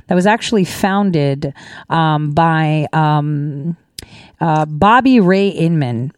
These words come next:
He was a U S Navy admiral. Uh, he also served as the direct, deputy director of the C I A. He was the director of the N S A, sorry,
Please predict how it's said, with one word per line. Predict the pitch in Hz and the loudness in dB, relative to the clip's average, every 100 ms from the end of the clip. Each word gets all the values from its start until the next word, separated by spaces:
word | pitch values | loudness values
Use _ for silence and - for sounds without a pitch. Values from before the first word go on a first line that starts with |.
| - | -4
He | 208 | -2
was | 202 202 185 | 2 2 4
a | 180 170 | 4 4
U | 170 196 226 | 4 4 4
S | 214 202 | 4 2
Navy | 180 180 170 160 | 0 0 0 0
admiral. | 151 160 160 147 131 127 135 - - - - - | 0 0 0 0 0 0 -4 -10 -20 -20 -20 -8
Uh, | 160 147 151 | -2 -2 -2
he | 202 175 | -2 0
also | 185 214 - 196 | 0 0 0 0
served | - - 185 185 190 180 | 0 -2 0 0 0 -2
as | 175 | -2
the | 165 | -2
direct, | 156 147 160 151 165 | -2 0 -2 -2 -4
deputy | 156 180 - 226 | 0 0 0 -2
director | 202 180 170 - 180 | 0 0 0 -2 -2
of | 170 | -2
the | 160 | -2
C | - 180 170 | -4 -2 0
I | 170 | 2
A. | 147 143 160 | 0 0 -2
He | 160 | -2
was | 165 151 | -2 0
the | 156 | 0
director | 160 170 220 - 226 | 2 2 2 2 -2
of | 180 | 0
the | 170 - | -4 -2
N | 202 | 0
S | 175 - | 0 -2
A, | 139 139 | -2 -2
sorry, | 160 139 127 131 170 | -2 0 0 0 -4